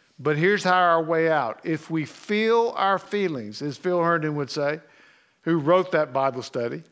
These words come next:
right, Phil? And tell the truth. We feel our feelings and we realize,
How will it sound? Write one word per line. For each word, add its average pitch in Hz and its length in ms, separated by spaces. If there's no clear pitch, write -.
right, 147 240
Phil? 170 320
And 170 260
tell 220 380
the 220 140
truth. 190 540
We 156 160
feel 208 320
our 254 160
feelings 196 600
and 165 180
we 185 140
realize, 175 840